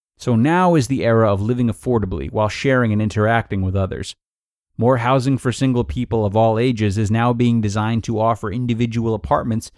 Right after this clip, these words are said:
with shared communal facilities and work and leisure facilities nearby. Many housing estates are now removing on-street parking and creating communal areas to encourage community interactions and safe outdoor play.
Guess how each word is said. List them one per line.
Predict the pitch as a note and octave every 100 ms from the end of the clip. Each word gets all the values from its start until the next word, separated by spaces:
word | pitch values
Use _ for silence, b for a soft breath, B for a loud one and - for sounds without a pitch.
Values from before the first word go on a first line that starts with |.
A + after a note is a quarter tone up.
| b -
with | B2
shared | - D3+ D3 -
communal | C3 F3 F3
facilities | - G2+ G#2+ G2 F#2+ G#2 G2+
and | G#2
work | D#3 F#3 C3
and | A#2
leisure | C#3+ F3+ A#2+
facilities | - G#2+ A2 G#2 G#2+ G#2
nearby. | A2+ A#2 C3+ B1 - _ _ _ _ _ _ _ -
Many | E3 E3+
housing | C3+ F3 D#3+ C#3+
estates | A#2 B2 C3 -
are | A#2+
now | B2+ C3+
removing | C3+ B2+ B2 E3 D3 A#2+ A2+
on-street | B2 C3 - B2+ -
parking | D#3+ F3 G2 G2 - _ _ _
and | D#3+
creating | - F3+ F3+ E3+
communal | E3+ C#3 D#3 F3 D3+
areas | B2+ D#3 C3+ A2 G#2+
to | -
encourage | B2+ - C3 B2+ -
community | - C3 C3+ B2 A#2+
interactions | A#2+ - B2+ D3+ - A#2+ A2 A#2
and | B2+
safe | - C3 B2+
outdoor | - A#2+ - A2
play. | - D#3+ G2